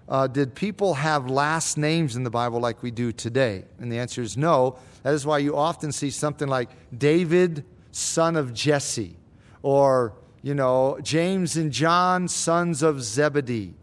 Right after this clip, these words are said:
'cause they didn't have last names. So the way you identified a person, because they, just like in our day, there are a lot of people who have the same name, John or Peter or Mary or whatever. So how are you gonna differentiate all these without last names? Well, you do it by saying,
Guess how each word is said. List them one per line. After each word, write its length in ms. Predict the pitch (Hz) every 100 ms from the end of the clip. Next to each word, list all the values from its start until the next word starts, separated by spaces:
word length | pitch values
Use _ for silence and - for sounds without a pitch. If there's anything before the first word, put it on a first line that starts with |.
| - - - -
'cause 140 | - 139
they 100 | 160
didn't 200 | 226 196
have 220 | 156 120
last 320 | 131 120 -
names. 260 | 123 147 147
So 80 | 139
the 100 | 135
way 180 | 151 175
you 200 | 165 151
identified 920 | 143 131 202 214 - 131 120 131 135 - - - -
a 80 | 117
person, 420 | 143 131 - 165
because 240 | 151 151
they, 140 | 175 185 233 -
just 180 | 165 170
like 220 | 165 151
in 80 | 143
our 200 | 190 202
day, 240 | 135 139
there 100 | 190
are 20 |
a 40 | 160
lot 140 | 151
of 60 | 135
people 140 | 151
who 60 | 147
have 100 | 123
the 60 |
same 280 | 113 143 127
name, 260 | 120 135 139
John 520 | 127 123 131 156 175
or 180 | 117 95 - - - -
Peter 480 | 151 151 151 180 131
or 80 |
Mary 480 | 120 143 147 165 175
or 80 | 135
whatever. 520 | 131 147 190 143 147 - - -
So 100 | 135
how 100 | 143
are 60 | 190
you 80 |
gonna 200 | 180 170
differentiate 600 | 151 185 175 202 - 139
all 140 | 127 123
these 260 | 135 139
without 300 | 120 131 135
last 300 | 139 135 -
names? 280 | 196 185 139
Well, 80 | 143
you 140 | 143
do 180 | 120 139
it 40 | 139
by 120 | 127
saying, 400 | - 139 131